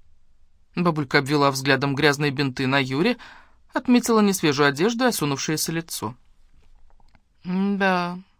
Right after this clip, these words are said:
какая вам гостиница? Да её и нет у нас. Вам бы отмыться для начала». «Мы на всё согласны». «Сауна у нас есть,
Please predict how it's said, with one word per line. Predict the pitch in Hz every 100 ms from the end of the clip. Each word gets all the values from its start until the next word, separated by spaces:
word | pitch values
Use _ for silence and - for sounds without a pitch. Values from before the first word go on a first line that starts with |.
| _ _ _
какая | - 226 339
вам | 320 294
гостиница? | 302 294 - 269 247 214 - 170 165 156 180 - _ _ _
Да | 185 214
её | 196 196
и | 170
нет | 156 165 170
у |
нас. | 156 151 -
Вам | 220 247
бы | 285
отмыться | 277 381 - -
для | 135
начала». | 151 156 - 147 139 131 - - - - - _ _ -
«Мы | 156
на | 226
всё | 254 359
согласны». | 320 269 294 - 277 - - - - - - - _ - - - - - _ _ _ _ _
«Сауна | - 339 196 151 156
у |
нас | 160 165 -
есть, | 196 196 - - -